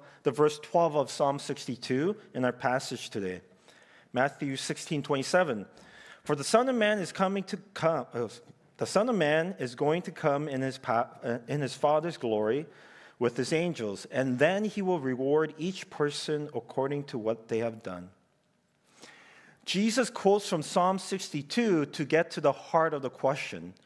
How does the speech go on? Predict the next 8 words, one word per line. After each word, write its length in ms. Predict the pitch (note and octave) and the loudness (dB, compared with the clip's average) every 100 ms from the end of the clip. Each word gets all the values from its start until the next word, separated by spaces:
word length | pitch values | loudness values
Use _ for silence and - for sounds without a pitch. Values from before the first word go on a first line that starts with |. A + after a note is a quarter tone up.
| - - - - | -20 -20 -14 -2
"In 140 | C#3 | -2
whom 640 | C3+ - B3+ C4+ C#4 A#3+ | 0 2 4 4 2 -2
will 240 | F#3 D#3+ E3+ | 0 2 2
we 160 | F3+ | 0
put 440 | F3 - F3+ E3+ E3+ - | -2 -2 2 2 0 -2
our 120 | A#2+ | -2
trust 500 | - - A#2+ - - | -2 -2 -2 -2 -10
in?" 220 | E2 | -12